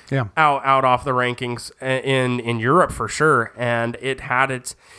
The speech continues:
Speaker 2: it had a good moment. Unfortunately, I just, I feel like with everything else that's, you know, like, last year was such a lackluster year for video games. And unfortunately, so many good video games came out this year that there's a lot of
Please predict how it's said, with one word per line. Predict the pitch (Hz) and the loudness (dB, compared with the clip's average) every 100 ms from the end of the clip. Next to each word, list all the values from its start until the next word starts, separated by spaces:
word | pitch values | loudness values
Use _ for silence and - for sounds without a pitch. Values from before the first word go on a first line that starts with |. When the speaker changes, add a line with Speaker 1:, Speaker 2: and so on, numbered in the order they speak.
| - | -12
Speaker 2:
it | 156 160 | -4 2
had | 180 | 2
a | 175 | 4
good | 185 | 4
moment. | 151 175 190 131 | 4 4 4 0
Unfortunately, | - 143 139 135 127 | 0 0 0 0 2
I | 120 | 2
just, | 123 - - - | 0 -4 -10 -8
I | 117 | -6
feel | 113 131 | -4 0
like | 120 117 | 0 0
with | 120 | -2
everything | 123 123 120 123 | -2 -2 -2 -2
else | 117 120 | -2 -2
that's, | - 113 - - - _ _ _ _ _ _ | -6 -10 -10 -12 -16 _ _ _ _ _ _
you | 131 | -6
know, | 131 120 | -2 -2
like, | 120 117 | -2 -4
last | 123 151 - | -2 -2 -2
year | 147 | -6
was | 123 | -6
such | - 175 165 | -4 -2 0
a | 127 | 0
lackluster | 113 120 120 - 135 123 - 123 | 2 2 2 2 2 2 2 -2
year | 110 117 131 | -2 2 2
for | 123 117 | 2 -2
video | 107 117 123 131 | 0 0 2 2
games. | 131 135 143 151 | 4 2 2 2
And | 123 | 2
unfortunately, | 117 110 139 139 131 120 | 2 4 4 4 4 2
so | - - - 156 143 | 2 -4 -2 0 2
many | 143 135 | 4 4
good | 135 123 | 4 4
video | 123 131 | 2 2
games | 131 120 117 | 2 0 -2
came | - 123 | -2 0
out | 113 | 2
this | 123 127 | 0 0
year | 131 123 | 0 2
that | 117 | 2
there's | 123 120 | 2 2
a | |
lot | 113 120 123 | 0 2 2
of | 117 | 2